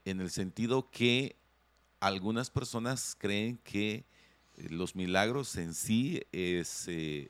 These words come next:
es una injusticia, ¿verdad? Porque para algunos sí, para otros no.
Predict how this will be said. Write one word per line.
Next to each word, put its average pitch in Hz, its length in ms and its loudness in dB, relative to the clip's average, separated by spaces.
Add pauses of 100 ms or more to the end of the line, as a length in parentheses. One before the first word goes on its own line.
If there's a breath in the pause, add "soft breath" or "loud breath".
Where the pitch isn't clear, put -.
(160)
es 82 240 -6
una 95 140 -4
injusticia, 87 640 -6
¿verdad? 73 280 -10 (440 soft breath)
Porque - 240 -6
para 95 200 0
algunos 90 380 -2
sí, 110 200 -2
para 80 280 -2
otros 78 340 -6
no. 98 300 -6